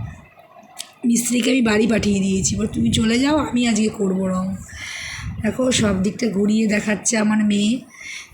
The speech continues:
যেহেতু তোমার হাতে রং আছে, তো তোমরা অবশ্যই কমেন্টে বলো কেমন করেছি রংটা। আবার পরে,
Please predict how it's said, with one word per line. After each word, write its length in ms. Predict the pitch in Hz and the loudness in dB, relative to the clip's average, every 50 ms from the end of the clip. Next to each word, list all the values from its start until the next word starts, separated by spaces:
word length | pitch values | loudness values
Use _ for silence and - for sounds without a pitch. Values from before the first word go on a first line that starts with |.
| - 226 | -6 -2
যেহেতু 200 | 214 202 226 214 | -2 0 2 2
তোমার 100 | 220 208 | 2 2
হাতে 320 | 196 202 196 202 226 220 | 2 0 0 0 0 0
রং 340 | 214 208 208 208 214 220 214 | 2 2 2 2 2 2 2
আছে, 380 | 208 202 196 - 208 226 262 294 - - - - - - - - - _ - | 2 2 0 0 0 0 -2 -2 -6 -12 -20 -20 -20 -20 -20 -20 -20 _ -10
তো 100 | 247 233 214 208 208 190 | -8 -6 -6 -6 -6 -4
তোমরা 320 | 220 214 214 214 208 208 | -2 0 2 2 2 2
অবশ্যই 320 | 202 220 202 - - 240 226 | 2 2 2 2 0 0 -2
কমেন্টে 480 | - - 226 214 214 220 220 202 220 | 0 0 0 2 2 2 2 2 0
বলো 420 | 214 196 208 208 208 208 220 226 233 | 0 0 0 0 2 2 2 0 0
কেমন 440 | 226 - 220 196 196 202 208 208 208 | -2 -4 -4 -2 -2 0 0 0 -2
করেছি 420 | - - 196 196 196 - - 214 | -2 -4 -4 -4 -4 -2 -4 -4
রংটা। 480 | 202 196 185 185 185 196 - 214 220 240 - - - - - - - - - - - - - - - | -4 -2 -2 -2 -4 -4 -4 -4 -6 -6 -8 -16 -20 -18 -16 -14 -14 -14 -14 -16 -16 -18 -18 -8 -4
আবার 160 | 214 226 220 | -2 -2 -2
পরে, 220 | 220 - 220 208 | -2 -2 -2 -2